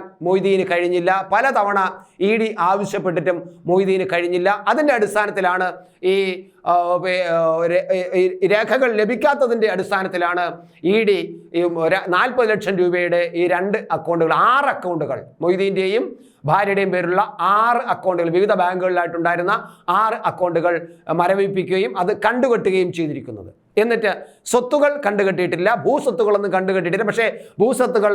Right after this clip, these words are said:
മരവിപ്പിച്ചിട്ടുണ്ട്, ഇടപാടുകൾ നടത്താൻ കഴിയില്ല എന്നത് മരവിപ്പിച്ച് വെച്ചിട്ടുണ്ട്, പക്ഷേ കണ്ടുകെട്ടിയിട്ടില്ല. കണ്ടുകെട്ടിയത് ഈ ആറ്, ഈ, ആ, അക്കൗണ്ടുകളിൽ നിന്നുള്ള,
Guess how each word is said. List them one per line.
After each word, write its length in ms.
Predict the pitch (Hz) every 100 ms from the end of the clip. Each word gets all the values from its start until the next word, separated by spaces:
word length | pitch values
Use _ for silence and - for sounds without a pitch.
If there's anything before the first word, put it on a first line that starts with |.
| 190
മരവിപ്പിച്ചിട്ടുണ്ട്, 720 | 196 254 294 233 185 180 175 196 180
ഇടപാടുകൾ 420 | 240 262 254 220 190
നടത്താൻ 300 | 180 185 180
കഴിയില്ല 340 | 175 170 170 202 262 - _ - 214
എന്നത് 280 | 208 196 202 202 - 180
മരവിപ്പിച്ച് 420 | 220 285 262 202
വെച്ചിട്ടുണ്ട്, 280 | 175 175 185
പക്ഷേ 160 | 185 -
കണ്ടുകെട്ടിയിട്ടില്ല. 640 | 233 285 240 160 175 135 120 -
കണ്ടുകെട്ടിയത് 580 | 220 311 277 247 202 190 - - - 226
ഈ 20 | 240 240 180 202
ആറ്, 180 | 220 214 196
ഈ, 20 | 202 185
ആ, 40 | 185 190
അക്കൗണ്ടുകളിൽ 480 | 165 220 196 190 185
നിന്നുള്ള, 260 | 175 175